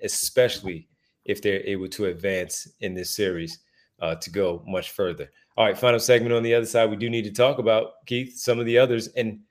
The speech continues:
what they need to do to help the team out in trying to secure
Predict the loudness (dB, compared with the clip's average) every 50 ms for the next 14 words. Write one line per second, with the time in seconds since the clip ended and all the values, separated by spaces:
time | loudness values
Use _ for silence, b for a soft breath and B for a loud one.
0 | _ _ -2 4 4 4 4 2 -2 0 2 2 2 0 -2 -4 -4 -6 -8 -8
1 | -6 -4 -6 -6 -6 -8 -8 -4 0 0 0 0 0 -8 -12 -12 -10 -8 -6 -6
2 | -4 -4 -2 -2 -2 -4 -6 -8 _ _ _ _ _ _ _ _ _ -4 -2 -2
3 | -2 -4 -6 -6 -4 -2 0 0 0 -2 -4 -8 -10 -10 -12 -12 -10 -6 -4 -2
4 | -2 -2 -2 -4 -6